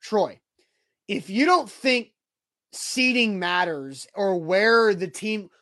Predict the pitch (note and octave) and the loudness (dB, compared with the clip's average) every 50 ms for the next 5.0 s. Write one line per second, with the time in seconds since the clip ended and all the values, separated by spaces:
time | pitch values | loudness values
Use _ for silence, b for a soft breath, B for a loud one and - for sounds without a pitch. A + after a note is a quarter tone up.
0 | _ - G3 G#3+ G3+ D#3 D3+ D#3+ F#3 G3+ B3 E4 F4+ F#4 C#4 - - - C4 C#4 | _ -2 -2 0 0 -2 -4 -2 2 6 6 8 8 6 4 2 -2 -2 0 2
1 | C#4+ C#4 C4 A#3 G3+ F#3 E3+ E3 F3+ G3 A3 B3 C#4 C#4+ D4 B3+ G#3 - - _ | 2 2 2 0 0 -2 0 0 2 2 2 2 2 0 -2 -6 -8 -12 -16 _
2 | _ _ _ _ _ _ A#3 A#3+ A3+ G3 G#3+ A#3+ - - - C4+ C#4+ B3 G#3 B3+ | _ _ _ _ _ _ -6 -4 -4 -4 -4 -6 -4 0 2 4 4 4 2 -4
3 | G3 - - - B3+ C#4 D4+ C#4+ C#4 B3+ - - A3+ A#3+ B3+ - - A#3+ G#3 F3 | -8 -8 -2 2 2 2 2 2 -2 -6 -6 -4 -2 -2 -2 -2 -4 -6 -4 -4
4 | A#3+ A3 D3+ D3 C#3+ C3 F3+ B3 C#4 B3+ A3 F#3+ E3+ D#3+ D#3 D#3 E3+ F3 - - | -4 -4 -4 -6 -8 -2 2 2 4 4 2 0 -2 -2 -2 -2 -2 -4 -8 -14